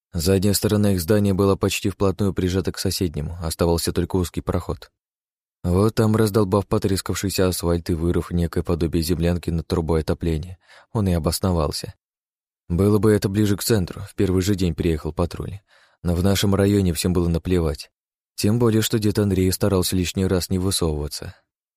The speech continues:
По пути к муниципалитету натыкаюсь на первые трупы, двое полицейских, изрешеченных пулями.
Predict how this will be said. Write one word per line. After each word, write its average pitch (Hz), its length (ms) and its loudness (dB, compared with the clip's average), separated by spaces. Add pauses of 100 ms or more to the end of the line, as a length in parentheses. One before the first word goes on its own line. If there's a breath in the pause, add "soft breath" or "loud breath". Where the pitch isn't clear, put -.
(640)
По 82 120 0
пути 98 260 2
к - 80 -6
муниципалитету 104 840 -2
натыкаюсь 87 480 -2
на 92 80 0
первые 92 340 0
трупы, - 360 -10 (240)
двое 92 260 2
полицейских, 92 680 -2
изрешеченных 85 760 -4
пулями. 82 400 -6